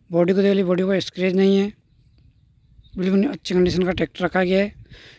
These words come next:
क्योंकि टाइम टाइम अच्छी वर्कशॉप में सर्विस होती है tractor की, तो कोई कमी नहीं है। म्यूजिक सिस्टम मिलने वाला है, साथ में छतरी मिलने वाली है,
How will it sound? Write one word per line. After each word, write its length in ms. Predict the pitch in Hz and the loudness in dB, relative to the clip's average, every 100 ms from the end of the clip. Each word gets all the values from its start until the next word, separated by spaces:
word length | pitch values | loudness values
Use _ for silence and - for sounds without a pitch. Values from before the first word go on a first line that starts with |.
| _ | _
क्योंकि 80 | - | -12
टाइम 240 | - 202 196 | 0 2 2
टाइम 160 | 208 | 2
अच्छी 200 | 190 - | 0 0
वर्कशॉप 340 | 175 185 - 190 | -2 -2 -2 -4
में 80 | |
सर्विस 340 | 160 170 185 190 | -4 -4 -4 -2
होती 220 | 190 190 | -2 -2
है 60 | 190 | -4
tractor 280 | 185 - | -4 -6
की, 80 | 185 | -8
तो 80 | 180 | -8
कोई 160 | - 185 | -8 -4
कमी 220 | 185 185 | 0 2
नहीं 200 | 180 185 | 2 0
है। 220 | 190 - _ _ _ _ - - _ 190 | -2 -12 _ _ _ _ -20 -20 _ -2
म्यूजिक 280 | 180 175 - | -2 0 -2
सिस्टम 300 | 196 - 196 | -4 -4 0
मिलने 220 | 190 190 | 2 2
वाला 180 | 185 190 | 2 0
है, 80 | |
साथ 200 | 180 175 170 | 0 -2 -2
में 80 | 185 | -6
छतरी 340 | - 147 - | -8 -12 -6
मिलने 260 | 190 190 190 | -2 0 0
वाली 260 | 190 185 185 | 0 0 -2
है, 180 | 190 | -4